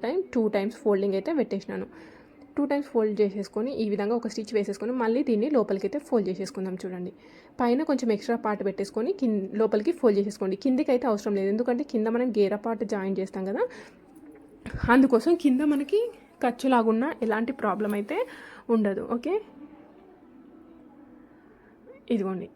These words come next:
ఇప్పుడు మనకి కా-, హుక్స్ పట్టీ రెడీ అయిపోయింది. నెక్స్ట్ కాజా పట్టీ. కాజా పట్టీకి ఏ-, అనేది మనకి బయటికి కనిపిస్తుంది కదా, అందుకోసం ఇక్కడ మెయిన్ ఫ్యాబ్రిక్ కూడా ఉండాలి. లైనింగ్, మెయిన్ ఫ్యాబ్రిక్ రెండు కూడా జాయిన్ చేసుకొని మనం కాజా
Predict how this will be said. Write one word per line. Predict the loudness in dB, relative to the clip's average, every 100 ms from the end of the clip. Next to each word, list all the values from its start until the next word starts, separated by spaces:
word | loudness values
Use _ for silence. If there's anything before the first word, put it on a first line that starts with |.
| -6
ఇప్పుడు | -4 0 2 2
మనకి | 0 0 0 -2 -12 -12 0
కా-, | 0 2 0
హుక్స్ | -2 -2 -2
పట్టీ | -2 0
రెడీ | 0 0
అయిపోయింది. | 0 -2 -2
నెక్స్ట్ | -2 -4 -2
కాజా | 0 0 -2
పట్టీ. | -4 -6 -2
కాజా | 2 2 0
పట్టీకి | -2 -2 0
ఏ-, | 0 0 -2 0
అనేది | 2 2
మనకి | 2 2
బయటికి | 2 2 2
కనిపిస్తుంది | 2 2 2 2
కదా, | 2
అందుకోసం | 2 0 -2 -4
ఇక్కడ | -2 0
మెయిన్ | 2 2 2
ఫ్యాబ్రిక్ | 0 0 2
కూడా | 2 2
ఉండాలి. | 2 2 -2 -4 -10 -16 -2 2
లైనింగ్, | 4 4 4 4 6
మెయిన్ | 6 4
ఫ్యాబ్రిక్ | 0 -2 -2 4
రెండు | 4 6 6 4
కూడా | 4 2
జాయిన్ | 2 2 0
చేసుకొని | 0 -2 -2 0
మనం | 0 -2
కాజా | -2 0